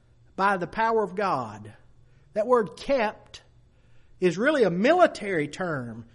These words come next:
It means guarded. I don't know about you, but that makes me feel good. God is guarding me. He's guarding my soul. The devil wants to destroy me.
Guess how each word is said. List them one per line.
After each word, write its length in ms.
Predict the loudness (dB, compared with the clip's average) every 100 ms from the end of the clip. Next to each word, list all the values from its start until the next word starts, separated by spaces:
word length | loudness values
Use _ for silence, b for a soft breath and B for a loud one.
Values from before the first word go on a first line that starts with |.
| b
It 120 | 0
means 300 | 2 0 -2
guarded. 960 | -2 2 4 4 4 4 0 -2 -8 -14 -18 _ _ _ _ _ _ _ _ -20 _ _ _ _ _ _ _ _ _ _ -20 -20 _ _ _
I 60 | -2
don't 120 | 2
know 60 | 6
about 280 | 8 6 6
you, 200 | 2 2
but 120 | 0
that 120 | 0
makes 240 | 2 0
me 140 | 0 -2
feel 220 | 4 4
good. 340 | 4 2 2
God 340 | 2 4 4 4
is 160 | 2
guarding 720 | 2 2 2 2 0 -2 -2 -2
me. 260 | -4 -6
He's 260 | -6 -6 -4
guarding 600 | 4 6 8 6 2 0
my 180 | -4 -4
soul. 580 | -8 -6 -4 -2 -4 B B B
The 80 | 0
devil 400 | 6 6 8 4
wants 340 | 4 2 -2
to 100 | -6
destroy 680 | -4 -4 -6 0 2 4 2
me. 380 | 0 -4 -6 -10